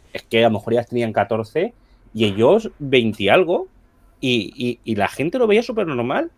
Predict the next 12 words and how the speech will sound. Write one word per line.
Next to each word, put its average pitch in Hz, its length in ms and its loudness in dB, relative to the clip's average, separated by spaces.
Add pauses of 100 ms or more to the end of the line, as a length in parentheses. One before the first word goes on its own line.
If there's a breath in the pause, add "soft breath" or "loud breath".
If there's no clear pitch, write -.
O - 40 -20
sea, 123 180 -2
no 117 140 0
era 165 100 0
un 226 140 -4
tema 135 500 2 (300 soft breath)
en 139 80 0
el 123 160 4
que 117 100 4
nadie 113 320 0
se 104 80 -12
escandalizase, 85 760 -10